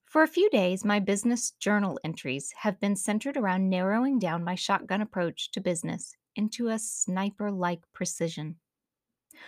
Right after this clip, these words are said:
One of my odd jobs I engaged in this afternoon was cleaning my office.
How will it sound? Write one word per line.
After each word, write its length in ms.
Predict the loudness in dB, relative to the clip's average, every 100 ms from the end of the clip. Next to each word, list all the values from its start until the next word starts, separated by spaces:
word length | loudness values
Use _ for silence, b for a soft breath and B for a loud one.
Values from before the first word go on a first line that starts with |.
| B B
One 200 | 4 6
of 80 | 6
my 200 | 6 4
odd 240 | 4 4
jobs 460 | 4 4 4 2 0
I 100 | 2
engaged 520 | 2 2 0 -2 -2
in 120 | 0
this 180 | 0 0
afternoon 500 | -2 0 0 2 0
was 160 | 0 -2
cleaning 360 | -2 0 0
my 180 | 0 0
office. 480 | -2 -2 -6 -6